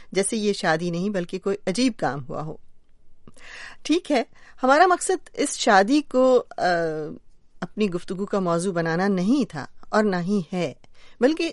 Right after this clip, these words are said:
صرف یہ جاننا تھا کہ وہی، جیسے کہ شروع میں ہم نے کہا کہ کیا سیاستدان کی زندگی قوم کی امانت ہوتی ہے یا کہ وہ جیسے چاہے اسے گزارے؟ تو بہرحال آپ کے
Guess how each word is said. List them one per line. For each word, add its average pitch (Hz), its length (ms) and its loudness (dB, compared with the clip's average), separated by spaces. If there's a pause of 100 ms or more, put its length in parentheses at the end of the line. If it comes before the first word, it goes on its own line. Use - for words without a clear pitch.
(160)
صرف 403 340 -2
یہ 254 80 4
جاننا 139 380 -2
تھا 240 260 -2
کہ 220 200 -6
وہی، 202 240 0
جیسے 175 300 -2
کہ 170 100 -8
شروع 202 260 -2
میں 180 440 -4
ہم 175 100 -8
نے 156 120 -8
کہا 196 320 -4
کہ 208 160 -4 (560)
کیا 247 220 6 (120)
سیاستدان 208 640 2
کی 226 140 -2
زندگی 165 500 -2 (220)
قوم 190 240 4
کی - 200 -8
امانت 170 440 0
ہوتی 214 300 -2
ہے 285 60 -4 (140)
یا 190 260 6
کہ 240 200 -4 (500)
وہ 214 240 6
جیسے 208 360 2
چاہے 165 280 0
اسے 147 240 -6
گزارے؟ 139 380 -6 (400)
تو 254 100 8
بہرحال 311 340 8 (200)
آپ 185 280 2
کے 202 320 0